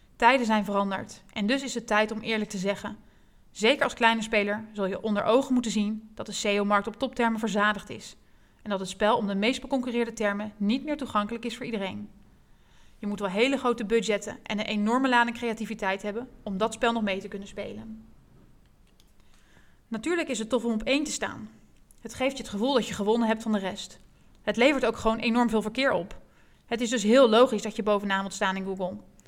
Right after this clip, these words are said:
De vraag is alleen wat het kost om daar te staan en wat het oplevert. En de belangrijkste vraag is wat mij betreft of er geen simpelere, meer toegankelijke manier is om meer verkeer uit seo te halen, zonder dat je flinke budgetten moet hebben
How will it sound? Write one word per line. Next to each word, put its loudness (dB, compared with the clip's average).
De -16
vraag 6
is -2
alleen 2
wat 0
het -8
kost -2
om -4
daar 2
te -4
staan 0
en 0
wat 2
het -6
oplevert. -8
En -4
de 0
belangrijkste 4
vraag 6
is -8
wat -4
mij 6
betreft -6
of -10
er 2
geen 0
simpelere, 2
meer 0
toegankelijke 2
manier -4
is -8
om -2
meer 2
verkeer -6
uit -2
seo 0
te -8
halen, -2
zonder 0
dat 0
je -12
flinke 0
budgetten 0
moet -10
hebben -8